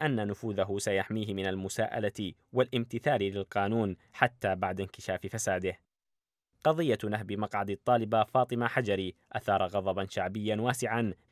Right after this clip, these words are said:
بين اليمنيين في مواقع التواصل الاجتماعي، وتحدث كثيرون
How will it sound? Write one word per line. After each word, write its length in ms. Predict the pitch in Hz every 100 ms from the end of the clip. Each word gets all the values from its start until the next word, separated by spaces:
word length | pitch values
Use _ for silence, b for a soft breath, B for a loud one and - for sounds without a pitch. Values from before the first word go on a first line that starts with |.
| _
بين 240 | 127 143 117
اليمنيين 720 | 107 110 101 98 110 117 101 b b _
في 160 | 160
مواقع 420 | 131 110 113 107 92
التواصل 540 | - 101 104 101 104
الاجتماعي، 800 | 98 113 98 107 107 107 131 90 b b -
وتحدث 580 | 104 107 107 98 98
كثيرون 640 | 95 - - 98 117 117